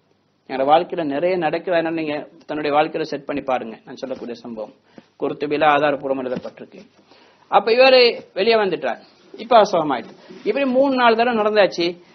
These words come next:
இப்ப idea சொன்னாங்க, "இப்படி அடிக்கடி இவளை கூட்டிக் கொண்டு வந்து கொண்டு இருந்தா இவளை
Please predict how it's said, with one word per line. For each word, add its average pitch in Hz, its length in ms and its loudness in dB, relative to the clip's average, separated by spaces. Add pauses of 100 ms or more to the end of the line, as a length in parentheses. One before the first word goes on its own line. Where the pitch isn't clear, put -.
(140)
இப்ப 233 260 4
idea 233 260 4 (100)
சொன்னாங்க, 165 540 2 (260)
"இப்படி 180 260 -2
அடிக்கடி 196 400 2
இவளை 190 200 4
கூட்டிக் 180 340 -2
கொண்டு 175 180 0
வந்து 170 220 0
கொண்டு 165 140 0
இருந்தா 165 200 2
இவளை 170 200 2